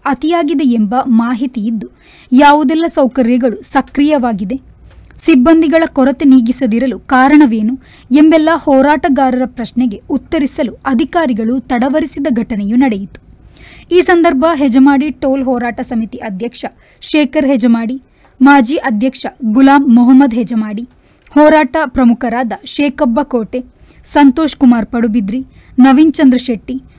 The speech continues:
ವೈ ಸುಕುಮಾರ್, ಶಶಿಕಾಂತ್ ಪಡುಬಿದ್ರಿ, ವಿಶ್ವಾಸ್ ಅಮೀನ್, ಸುಧಾಕರ್ ಶೆಟ್ಟಿ, ರವಿಕುಂದರ್, ರೇಷ್ಮಾ ಮೆಂಡನ್, ಶಶಿಕಲಾ,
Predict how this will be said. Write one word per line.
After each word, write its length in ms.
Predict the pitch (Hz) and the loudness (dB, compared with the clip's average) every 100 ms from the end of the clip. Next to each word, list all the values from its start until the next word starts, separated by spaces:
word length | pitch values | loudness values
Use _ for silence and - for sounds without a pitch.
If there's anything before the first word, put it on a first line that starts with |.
| - | -6
ವೈ 240 | 240 285 294 | 0 0 0
ಸುಕುಮಾರ್, 560 | - 269 254 240 262 - _ _ - | -4 -2 2 2 0 -10 _ _ -6
ಶಶಿಕಾಂತ್ 600 | 302 285 277 302 294 269 | -2 0 0 2 2 0
ಪಡುಬಿದ್ರಿ, 640 | 254 226 196 180 220 269 _ _ - | -2 -2 -4 -6 -8 -12 _ _ -2
ವಿಶ್ವಾಸ್ 560 | 247 262 294 294 294 - | 0 0 0 0 -2 -4
ಅಮೀನ್, 380 | 226 226 262 262 _ _ - | 0 2 2 -2 _ _ -10
ಸುಧಾಕರ್ 520 | - 254 294 285 269 | -2 2 2 0 -4
ಶೆಟ್ಟಿ, 480 | - 226 - 262 262 _ _ 269 | -4 -8 -8 -12 -12 _ _ 0
ರವಿಕುಂದರ್, 720 | 269 262 262 269 233 247 277 _ _ _ | 0 0 0 4 4 2 -4 _ _ _
ರೇಷ್ಮಾ 400 | 262 285 - 294 | 0 0 2 4
ಮೆಂಡನ್, 480 | 294 240 220 233 254 - _ - | 6 6 4 2 -2 -4 _ -14
ಶಶಿಕಲಾ, 680 | - 285 302 262 269 226 302 | -4 -2 -2 -2 -2 -4 -8